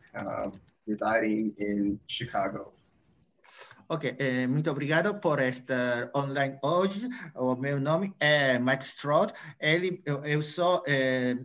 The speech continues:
Speaker 2: sócio da, no, no, eu sou conselheiro da, da, eh, U S M, ou seja, Rede Americana da Economia Solidária,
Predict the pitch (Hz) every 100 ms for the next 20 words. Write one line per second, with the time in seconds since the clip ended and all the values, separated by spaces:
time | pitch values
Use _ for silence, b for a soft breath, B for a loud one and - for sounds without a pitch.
0 | - - 180 165 170 151 135 123 120 143
1 | 147 143 135 123 123 123 135 127 - 156
2 | 151 151 147 139 135 156 170 180 135 123
3 | 113 110 B 151 B 127 127 117 113 -
4 | 127 117 - 156 147 - - 170 254 -
5 | - 131 127 143 - - B B - -
6 | 185 175 190 160 156 165 170 170 170 156
7 | 139 135 131 131 151 151 151 107 110 147